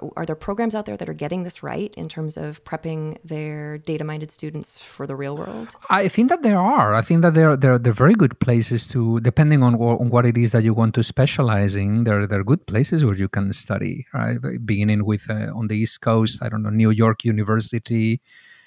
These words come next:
Speaker 2: uh, where Enrico Bertini is, uh, the Department of Computer
Speaker 1: Mm-hmm.
Speaker 2: Science. Uh, i-, in journalism, you have a very good data journalism program at Columbia University,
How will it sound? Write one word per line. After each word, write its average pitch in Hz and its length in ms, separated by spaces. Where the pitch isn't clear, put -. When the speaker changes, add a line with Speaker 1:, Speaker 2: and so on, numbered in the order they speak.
Speaker 2:
uh, - 80
where 107 220
Enrico 101 420
Bertini 110 760
is, - 140
uh, 113 120
the 110 80
Department 107 440
of 104 120
Computer 113 360
Speaker 1:
Mm-hmm. 101 120
Speaker 2:
Science. 113 600
Uh, - 80
i-, - 300
in 139 180
journalism, 127 640
you 107 100
have 113 220
a 117 60
very 110 320
good 113 300
data 113 260
journalism 113 580
program 113 460
at 107 120
Columbia 110 420
University, 110 960